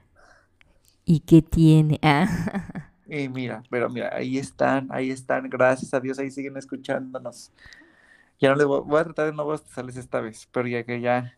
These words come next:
Speaker 2: yo era, yo escucharme a mí solo estaba muy aburrido y siempre me hace falta mi Cari.
Speaker 1: Sas.
Speaker 2: ¿De qué vamos a hablar hoy, Karinita, Karenina?
Speaker 1: Vamos a hablar de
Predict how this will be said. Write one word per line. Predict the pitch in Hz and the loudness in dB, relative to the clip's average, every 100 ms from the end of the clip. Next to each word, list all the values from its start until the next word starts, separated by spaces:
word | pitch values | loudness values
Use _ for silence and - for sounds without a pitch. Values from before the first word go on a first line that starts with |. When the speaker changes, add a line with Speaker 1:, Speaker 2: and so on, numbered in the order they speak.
| - | -6
Speaker 2:
yo | 135 | -2
era, | 143 143 117 - | 0 -2 -8 -14
yo | 139 156 | -4 -2
escucharme | 151 175 170 165 170 175 | -2 -4 0 0 0 -6
a | 160 | -10
mí | 156 | -10
solo | 156 165 160 175 | -10 -8 -8 -10
estaba | 160 139 143 | -8 -6 -6
muy | 139 143 | -6 -12
aburrido | 143 135 127 120 | -12 -12 -14 -14
y | |
siempre | 120 135 131 | -14 -14 -14
me | 135 | -14
hace | 131 131 | -14 -12
falta | 127 127 | -12 -12
mi | 139 | -14
Cari. | 139 - - - _ _ _ _ _ _ _ | -16 -18 -18 -20 _ _ _ _ _ _ _
Speaker 1:
Sas. | - - - - - - - - - - - _ - - | -12 -12 -12 -14 -14 -16 -18 -20 -20 -20 -20 _ -20 -4
Speaker 2:
¿De | 156 | 2
qué | 185 | 4
vamos | 208 180 | 4 4
a | |
hablar | 139 139 | 4 4
hoy, | 127 123 - - | 2 -4 -14 -16
Karinita, | - 120 120 120 127 120 113 - - - _ - | -10 -10 -10 -8 -8 -6 -8 -8 -16 -20 _ 0
Karenina? | 135 127 127 131 120 117 - _ _ _ _ - | 0 2 -2 -2 -4 -6 -14 _ _ _ _ -2
Speaker 1:
Vamos | 190 196 202 | -2 -2 -2
a | |
hablar | 175 175 190 233 - - - - _ _ _ _ _ _ - | 0 2 2 0 -4 -12 -16 -20 _ _ _ _ _ _ -2
de | 180 160 | 0 0